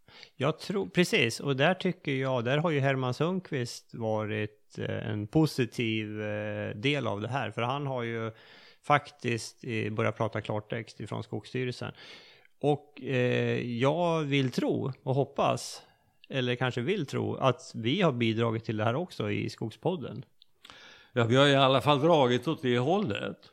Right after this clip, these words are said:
Speaker 1: Ja, men vi har ju varit väldigt tydliga. Eller
Speaker 2: Ja.
Speaker 1: vi är väldigt
Speaker 2: Ja.
Speaker 1: tydliga vad
Speaker 2: Ja.
Speaker 1: vi
Speaker 2: Ja.
Speaker 1: anser.
Speaker 2: Ja. Eh,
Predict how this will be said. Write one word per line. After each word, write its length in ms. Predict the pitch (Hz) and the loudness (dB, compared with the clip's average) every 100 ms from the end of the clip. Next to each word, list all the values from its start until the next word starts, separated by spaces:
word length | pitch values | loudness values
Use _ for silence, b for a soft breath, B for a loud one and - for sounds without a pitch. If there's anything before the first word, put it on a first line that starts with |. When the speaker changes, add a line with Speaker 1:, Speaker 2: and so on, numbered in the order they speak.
| _ | _
Speaker 1:
Ja, 120 | 139 | 0
men 140 | 127 123 | 2 4
vi 100 | 131 | 4
har 80 | 123 | 4
ju 80 | |
varit 160 | 120 117 | 4 2
väldigt 240 | 117 113 | 0 -2
tydliga. 360 | 113 110 110 110 - - - | -4 -8 -8 -10 -12 -10 2
Eller 100 | 117 | 6
Speaker 2:
Ja. 80 | 107 | 8
Speaker 1:
vi 60 | |
är 180 | 113 135 | 8 6
väldigt 280 | 110 110 110 | 4 -2 -4
Speaker 2:
Ja. 60 | - | -4
Speaker 1:
tydliga 340 | 110 104 104 | -4 -4 -2
vad 140 | 107 | 0
Speaker 2:
Ja. 40 | 101 117 | 2 0
Speaker 1:
vi 160 | 117 110 | -2 -2
Speaker 2:
Ja. 80 | |
Speaker 1:
anser. 440 | 107 107 107 - 101 - - | -2 -2 -4 -6 -8 -14 -12
Speaker 2:
Ja. 440 | 104 107 87 117 - _ B B B B B - | -4 -4 -4 -8 -14 _ B B B B B -4
Eh, 380 | 110 110 113 | 2 6 6